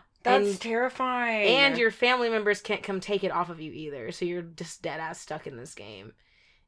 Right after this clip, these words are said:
Speaker 2: And it's fucking wild, like, the comparison from, like,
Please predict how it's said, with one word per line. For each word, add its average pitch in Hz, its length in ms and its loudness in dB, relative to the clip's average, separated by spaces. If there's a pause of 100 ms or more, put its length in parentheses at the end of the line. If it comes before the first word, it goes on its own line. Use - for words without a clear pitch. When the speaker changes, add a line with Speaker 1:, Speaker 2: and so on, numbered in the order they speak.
(380)
Speaker 2:
And 170 460 -4 (420)
it's 240 240 4
fucking 349 540 0
wild, 208 500 6
like, 220 180 2
the 233 80 4
comparison 240 840 0
from, 208 180 -8
like, 185 300 -2